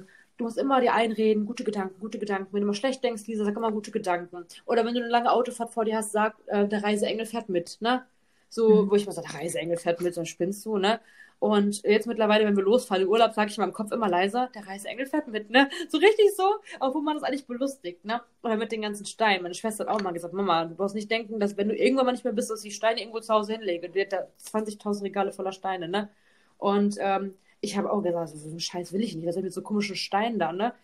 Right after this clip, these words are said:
Speaker 1: So, ist gar nicht meins.“ Und jetzt mittlerweile gehe ich immer zu ihr, „Mama, hast du noch ein paar Steine für mich?“, ne? So, und die freut
Speaker 2: Hast du da
Speaker 1: sich
Speaker 2: wie
Speaker 1: immer.
Speaker 2: so einen Schrein bei dir?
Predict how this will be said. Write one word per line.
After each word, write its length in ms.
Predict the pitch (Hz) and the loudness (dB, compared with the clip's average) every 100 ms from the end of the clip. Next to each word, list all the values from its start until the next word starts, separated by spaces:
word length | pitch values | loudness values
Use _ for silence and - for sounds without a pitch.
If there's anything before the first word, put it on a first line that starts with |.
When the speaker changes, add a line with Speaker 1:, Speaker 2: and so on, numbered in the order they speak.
| _ _ | _ _
Speaker 1:
So, 280 | 196 185 185 - - | -2 0 0 -4 -12
ist 80 | |
gar 140 | - 202 | -2 0
nicht 140 | 202 | 0
meins.“ 440 | 208 220 180 - - _ _ | 2 2 0 -6 -18 _ _
Und 140 | 202 | -4
jetzt 160 | 196 202 | -4 -4
mittlerweile 420 | 226 220 208 214 | -4 0 2 2
gehe 80 | 214 | 0
ich 80 | 214 | -4
immer 140 | 214 208 | -6 -6
zu 120 | 226 | -8
ihr, 60 | 233 | -4
„Mama, 220 | 277 285 | -2 -2
hast 120 | 262 | -4
du 60 | 269 | -10
noch 60 | |
ein 40 | 269 | -12
paar 100 | 285 | -12
Steine 320 | - - 302 | -8 -6 -6
für 120 | 311 | -6
mich?“, 260 | 302 330 330 | -4 -4 -2
ne? 200 | 277 330 233 - 370 | 0 0 -2 -6 -8
So, 240 | - 277 269 | 0 6 6
und 140 | 240 | 6
die 60 | 262 | 2
freut 140 | - | 6
Speaker 2:
Hast 80 | 247 | 8
du 40 | 233 | 10
da 100 | 214 | 10
Speaker 1:
sich 20 | |
Speaker 2:
wie 100 | 226 | 10
Speaker 1:
immer. 40 | |
Speaker 2:
so 60 | 226 | 10
einen 80 | 196 | 6
Schrein 560 | - - 165 175 214 | 4 4 4 8 8
bei 160 | 277 311 | 6 2
dir? 320 | - 415 226 | -4 0 0